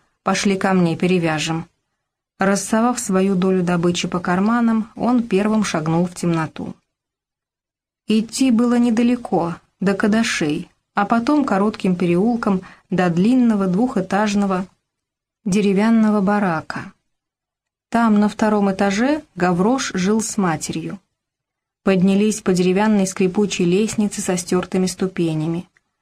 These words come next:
Гаврош толкнул дверь, которая никогда не запиралась, включил свет в коридоре и, обернувшись к ребятам, приложил палец к губам. Гуськом они прошли на цыпочках по коридору,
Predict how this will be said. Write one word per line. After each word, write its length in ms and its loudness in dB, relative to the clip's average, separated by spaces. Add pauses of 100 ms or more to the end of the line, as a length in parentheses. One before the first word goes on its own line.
(260)
Гаврош 500 0
толкнул 480 0
дверь, 280 0
которая 400 0
никогда 400 0
не 140 2
запиралась, 680 -2 (380)
включил 480 0
свет 340 -2
в 80 -14
коридоре 640 0 (280)
и, 120 0
обернувшись 760 0
к 60 -8
ребятам, 580 0 (220)
приложил 540 0
палец 340 0
к 80 0
губам. 640 -2 (680)
Гуськом 600 0
они 280 0
прошли 360 -2
на 160 0
цыпочках 540 -4
по 120 -4
коридору, 640 -2